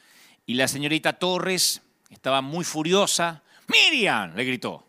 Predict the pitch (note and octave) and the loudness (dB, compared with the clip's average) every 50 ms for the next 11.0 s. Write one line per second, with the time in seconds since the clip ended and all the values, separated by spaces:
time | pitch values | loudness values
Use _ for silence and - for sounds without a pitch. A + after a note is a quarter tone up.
0 | _ _ _ _ _ _ _ _ _ _ _ - D#4 F4 C#4 C4 A#3 - - B3+ | _ _ _ _ _ _ _ _ _ _ _ 2 2 4 4 0 -2 2 4 4
1 | B3+ F#3 G#3 G3+ G3+ G3+ F#3 - G#3 A#3 G3 D#3 - C#3+ A#2+ G3+ C4+ C#4+ B3+ E3 | 4 4 2 2 4 4 4 6 6 4 4 4 2 0 2 2 2 2 0 -4
2 | G2+ G2+ F2+ E2 - - _ _ _ _ _ _ _ _ _ _ _ _ _ _ | -6 -8 -12 -12 -14 -16 _ _ _ _ _ _ _ _ _ _ _ _ _ _
3 | _ - A3 A#3 C4 C4+ C#4 C#4 C#4 C4+ C4 B3+ A3+ - - F#3 F3+ F#3 G3 G#3 | _ -8 -6 -4 -2 -2 0 2 2 4 2 2 0 -2 -4 -2 -2 -2 0 0
4 | G#3+ G#3 G#3 E3 E3 - _ - D3 D#3 F3+ F#3+ F#3+ - - E3 F#3+ A3+ B3+ B3 | 0 0 0 -2 -6 -12 _ -6 -2 0 0 0 0 0 -2 -2 0 2 0 0
5 | A#3+ G3 - G#3+ A3 G#3+ F#3+ - _ _ _ _ _ _ _ _ _ _ _ _ | 0 0 0 0 0 0 0 -4 _ _ _ _ _ _ _ _ _ _ _ _
6 | - B2+ B2+ - - D3+ C#3+ C3+ B2+ - C3 C3+ - - E3 D#3+ D#3 D3 C3+ B2+ | -4 -4 -4 -2 -4 -4 -4 -4 -6 -6 -6 -4 0 0 0 0 2 0 2 2
7 | B2 B2 B2+ C#3+ E3+ G3 G3 D#3 - _ - F3 D#3+ D#3+ E3 E3 - _ _ _ | 2 2 2 2 2 2 0 -4 -6 _ -6 -2 -2 -2 -2 -4 -10 _ _ _
8 | _ _ _ _ _ _ _ _ _ _ - G2 A2+ B2 A#2 - D#3 D#3+ D3+ B2+ | _ _ _ _ _ _ _ _ _ _ -10 -6 -4 -4 -2 0 0 -2 -2 -2
9 | - C#3+ B2+ C3+ D3 D3 C#3+ C3+ B2 A#2 G#2+ - C#3 C#3 C#3 C3 B2 A#2+ A2+ - | -2 -2 0 0 0 0 0 0 0 -2 -2 0 0 0 2 2 0 -2 -2 -6
10 | - _ _ - - G#2 G#2 G#2 - - E3 F#3+ G3+ F#3+ - - G3+ G3 - - | -8 _ _ -12 -8 -8 -6 -8 -6 0 2 2 2 2 2 0 -2 -4 -8 -12